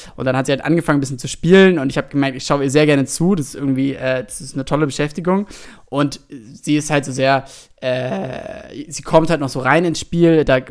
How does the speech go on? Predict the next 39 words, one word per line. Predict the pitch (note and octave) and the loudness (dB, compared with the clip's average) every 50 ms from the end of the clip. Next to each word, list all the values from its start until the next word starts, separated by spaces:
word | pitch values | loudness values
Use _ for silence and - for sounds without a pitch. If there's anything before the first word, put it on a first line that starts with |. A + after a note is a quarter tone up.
| - - - | -18 -16 -10
macht | C#3 C#3 C#3 D3 D3 - - | -6 -2 0 0 0 -2 -4
irgendwie | D3+ C#3+ C#3+ C3 | -2 -2 -2 -2
viel | - - D#3 D3 | -2 0 -2 -2
für | C3+ D3+ | 0 2
Leute, | C3+ C#3+ D3 D3+ D3+ C3+ | 4 6 6 4 4 2
die | C3 B3 | 4 6
nicht | C4+ C#4+ - - | 6 6 6 6
G | - E3+ D3+ | 4 4 4
T | - F3 F3 | 4 2 0
A | - D#3 E3 F3+ F#3+ F#3+ | 2 6 6 6 6 6
kennen, | - G3 F#3+ F#3 F3 | 4 2 2 2 2
die | F3+ E3 | -2 -4
drei | - - C#3+ D3+ E3 E3+ | -2 2 4 6 6 8
Personen, | - - D#3 D3+ D3 D#3 D#3+ D#3+ D#3+ D#3 - A#3+ - - - - | 8 6 6 6 6 6 6 6 4 2 -2 -6 -16 -14 -8 -4
ist | D3 C#3 - | -2 0 2
halt | D3+ C#3 - | 0 2 0
so | D3+ | -2
ein | D3 | -2
Open-World-Spiel, | - D3+ D#3+ D3+ D#3 D3 C#3+ C#3+ D3+ E3 E3 - - - D3+ D3 C3+ | 0 0 -2 0 2 4 6 8 8 8 6 4 0 2 2 2 2
wo | C3 B2+ | 2 0
man | C3+ C#3 | -2 -2
alles | - - D3 C#3 - C3 | 0 0 -2 0 0 -2
machen | C3 B2+ - C3+ - - | -2 -2 -2 -6 -8 -6
kann. | - C3+ C3 B2+ | -6 -4 -4 -2
Also | B2+ C3+ C3 | -2 -2 -2
mit | C3 | -2
dem | C3 C3+ | -2 -2
Auto | - D3 D#3 D3+ - D3 | 0 2 2 4 4 4
rumfahren | C3+ C#3+ D3+ D#3 D3 - - C#3 C3+ C3 C3 C3 B2+ - - - - - - | 4 4 4 4 2 0 0 2 2 2 2 0 0 -4 -8 -18 -16 -10 -6
und | C#3 C3 B2 | -4 -4 -4
schießen | - - E3 E3 E3 E3 D#3 - D3 C#3+ C3+ C3+ C#3 - | -2 0 2 2 2 2 0 0 0 2 2 2 2 0
und | - C3 C3+ C3+ - | -4 -6 -8 -8 -8
ins | - C3+ - | -8 -10 -8
Stripclub | - - E3 - - E3 C#3+ - | -2 -2 -2 -2 0 -2 -2 0
gehen | - C#3+ C#3 C3 | 2 0 0 0
und | C#3 C3+ | -2 -2
Filme | - - D#3 D#3+ D#3 D3 | 2 4 6 6 6 4
gucken | - - - - - D3 C#3 | 6 4 4 4 4 0 -2
und | C#3+ - C3+ C3 B2+ B2 | -2 -2 -4 -4 -4 -4